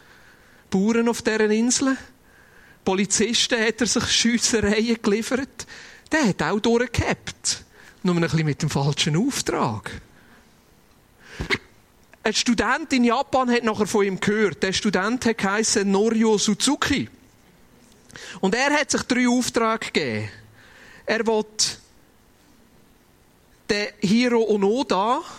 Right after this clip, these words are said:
sonst noch etwas und den Yeti will er finden, in dieser Reihenfolge. Nachher ist er auf die Japa-, auf die philippinische Insel und weil er Japanisch hat können, hat er mit ihm können in Kontakt treten, hat mit ihm geredet. Und weisst du, was der Soldat nachher gesagt hat? Er hat gesagt,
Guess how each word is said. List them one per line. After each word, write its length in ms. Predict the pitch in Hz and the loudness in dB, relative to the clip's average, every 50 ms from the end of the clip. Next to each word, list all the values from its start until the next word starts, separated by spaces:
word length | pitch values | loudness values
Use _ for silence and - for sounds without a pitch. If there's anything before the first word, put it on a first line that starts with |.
| - - - - _ _ _ _ _ _ _ _ _ _ _ _ _ _ _ _ _ _ - | -20 -20 -20 -20 _ _ _ _ _ _ _ _ _ _ _ _ _ _ _ _ _ _ -4
sonst 240 | - - 240 233 | -2 0 0 0
noch 160 | 254 254 254 233 | 0 0 2 2
etwas 340 | 233 240 - - 233 202 | 0 0 0 0 0 0
und 160 | 240 214 190 - | 2 0 0 0
den 140 | 185 180 | -2 0
Yeti 400 | 170 165 185 208 - - 160 139 | 2 0 0 0 -2 -4 -4 -2
will 100 | 143 139 139 - | -2 -4 -4 -4
er 60 | - | -6
finden, 500 | - - 151 131 135 147 143 127 113 104 101 107 - | -4 -2 -2 -2 -2 -2 -4 -4 -6 -6 -6 -6 -8
in 80 | 143 | -4
dieser 260 | - 160 160 165 160 | -2 -2 -2 0 -2
Reihenfolge. 720 | 139 135 131 139 143 156 151 - 135 110 104 101 - - - - - - - - - - - - - - - - - - - - - - - - - | -2 -2 -2 0 -2 -2 -2 -2 -4 -4 -4 -6 -6 -10 -18 -18 -20 -20 -20 -20 -20 -20 -20 -20 -20 -20 -20 -20 -20 -20 -20 -20 -20 -20 -20 -8 -2
Nachher 220 | 220 247 254 285 302 | -2 0 0 0 -2
ist 120 | 277 269 | 0 0
er 100 | 285 269 | 0 0
auf 120 | 254 - | 0 0
die 120 | - 262 240 | 0 0 2
Japa-, 340 | 233 220 220 214 - 240 - | 2 0 0 -2 -2 -2 0
auf 180 | 233 208 - | 0 -2 -2
die 140 | - 233 208 | -2 -2 0
philippinische 680 | - 240 220 226 - 247 226 214 202 202 185 - - 208 | 2 2 0 0 2 2 0 2 2 2 2 2 2 0
Insel 280 | 240 285 269 311 302 | 0 0 0 0 0
und 100 | 269 226 | 2 2
weil 140 | 240 233 214 | 2 2 2
er 60 | 202 | 2
Japanisch 580 | 202 180 175 - 190 190 214 233 247 226 - - | 0 -2 -2 -2 -2 0 0 0 0 0 0 0
hat 100 | - - | -2 -2
können, 300 | - 240 226 226 226 214 | 0 0 0 2 2 2
hat 120 | 202 - | 0 0
er 80 | 196 180 | 0 0
mit 240 | 190 208 214 - 220 | 0 0 0 0 -4
ihm 60 | 196 | -2
können 340 | - 208 190 180 180 175 170 | 0 0 0 0 0 0 0
in 80 | 165 | -2
Kontakt 600 | - - - 156 151 - 156 160 214 - - - | -2 -2 -4 -4 -2 -2 -2 -2 -2 -4 -4 -4
treten, 260 | 214 208 226 226 - | -2 -2 0 0 0
hat 100 | 214 - | -2 2
mit 200 | 202 208 208 - | 2 0 0 0
ihm 100 | 214 196 | -2 -2
geredet. 320 | - 190 185 214 240 - 240 | 0 0 -2 -2 -2 -2 -4
Und 100 | 196 185 | -2 0
weisst 200 | 208 240 269 - | 0 -2 0 0
du, 60 | 311 | -2
was 100 | 240 - | -2 -2
der 100 | 339 254 | -2 -2
Soldat 480 | - 269 254 226 233 220 220 247 302 302 | 0 0 0 0 0 0 0 -2 -2 -4
nachher 180 | 247 - 269 | -6 -6 -4
gesagt 360 | - - 254 247 233 233 - | -6 -4 -2 -2 -2 -2 0
hat? 0 | |
Er 100 | 214 180 | 0 0
hat 80 | 185 185 | 0 0
gesagt, 260 | - - 196 175 - | 0 -2 -4 -4 -4